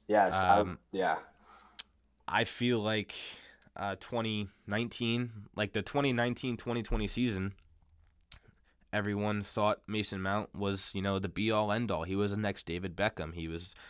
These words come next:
Speaker 2: he was a, a homegrown kid, youth academy at Chelsea. You know,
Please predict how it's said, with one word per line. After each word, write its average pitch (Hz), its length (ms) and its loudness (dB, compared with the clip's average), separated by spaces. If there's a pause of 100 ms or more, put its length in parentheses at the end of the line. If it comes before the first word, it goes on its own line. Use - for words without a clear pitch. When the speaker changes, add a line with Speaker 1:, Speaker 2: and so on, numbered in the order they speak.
(180)
Speaker 2:
he 85 160 -4
was 82 320 -6
a, 80 200 -4 (140)
a 76 200 -10
homegrown 107 600 0
kid, 98 340 -2 (480)
youth 101 220 0
academy 104 460 2
at - 120 -4
Chelsea. 98 520 -2 (480)
You - 60 -10
know, 85 220 -2